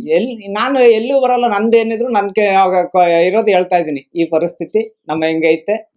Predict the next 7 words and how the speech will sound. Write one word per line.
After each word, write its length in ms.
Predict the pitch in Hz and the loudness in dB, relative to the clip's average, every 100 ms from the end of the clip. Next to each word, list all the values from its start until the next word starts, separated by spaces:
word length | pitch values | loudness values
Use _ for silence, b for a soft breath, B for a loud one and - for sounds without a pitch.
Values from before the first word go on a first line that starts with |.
| - | -6
ನಮ್ 160 | 160 156 | -6 -2
ಪರಿಸ್ಥಿತಿ, 560 | 156 165 170 165 160 | -2 -2 -4 -2 0
ನಮ್ಮ 220 | 156 147 143 | 0 -2 -6
ಅಮ್ಮಗೆ 160 | 151 | -4
ಹುಷಾರಿಲ್ಲದ 480 | 139 135 156 156 156 156 | -4 -4 -2 -2 -2 -4
ಪರಿಸ್ಥಿತಿ 400 | 139 - 160 185 | -8 -8 -6 -4
ಹಿಂಗಿದೀವಿ. 560 | 139 147 160 175 214 | -2 -2 -2 -2 -4